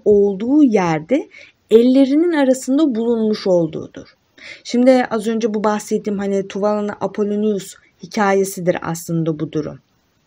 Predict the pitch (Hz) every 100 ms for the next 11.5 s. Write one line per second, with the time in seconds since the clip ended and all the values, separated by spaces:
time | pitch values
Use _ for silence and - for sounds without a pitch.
0 | _ _ _ _ 190 220 247 220 208 208
1 | - - _ - 240 202 208 254 277 226
2 | 220 220 214 196 202 - 202 202 208 208
3 | 196 220 269 254 180 - - _ 214 185
4 | 180 185 190 214 220 240 294 - 202 165
5 | - 185 170 170 170 175 170 185 185 196
6 | 190 190 208 233 320 165 - 165 226 247
7 | 190 180 180 - - _ - 180 180 202
8 | 202 220 220 190 208 240 285 262 208 185
9 | 185 - 440 - - _ _ - 226 269
10 | 254 220 269 269 233 - 208 180 - 208
11 | 269 294 269 -